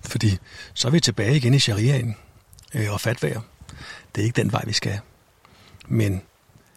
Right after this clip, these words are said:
jeg kan godt frygte for frem-, fremtiden, hvis, hvis den slags, øh, ekstremister, vil jeg næsten kalde det, hvis de får lov til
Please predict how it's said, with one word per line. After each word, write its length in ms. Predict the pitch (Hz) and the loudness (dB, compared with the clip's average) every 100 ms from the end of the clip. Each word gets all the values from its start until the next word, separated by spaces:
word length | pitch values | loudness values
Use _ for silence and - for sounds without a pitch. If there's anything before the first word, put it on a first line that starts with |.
| _ - | _ -8
jeg 80 | |
kan 60 | 104 | -4
godt 180 | 123 - | 0 0
frygte 420 | - 117 - 135 - | 2 0 0 -2 -4
for 120 | - | -8
frem-, 220 | 107 98 107 - | -4 -2 0 -2
fremtiden, 560 | - 143 - - 110 - _ - - - | 0 2 2 0 -4 -10 _ -20 -20 -16
hvis, 440 | 120 110 101 - - _ _ _ _ _ _ - - | -4 0 2 2 0 _ _ _ _ _ _ -18 -10
hvis 200 | 113 101 | -6 -2
den 140 | 139 | 0
slags, 480 | 139 131 107 - - | 0 0 0 2 2
øh, 440 | 123 101 95 92 92 - _ | 2 0 -2 -4 -6 -12 _
ekstremister, 680 | - - - 110 143 - 156 - | 0 2 4 6 6 4 0 0
vil 80 | |
jeg 80 | 104 | -4
næsten 280 | 95 - 127 | -2 -4 -4
kalde 240 | - 98 | -4 -6
det, 100 | 123 113 _ _ - - - - - | -6 -8 _ _ -16 -12 -12 -8 -2
hvis 100 | - | 0
de 100 | 147 | 2
får 120 | 165 | 4
lov 240 | 143 175 | 4 2
til 300 | - 135 139 | 2 2 2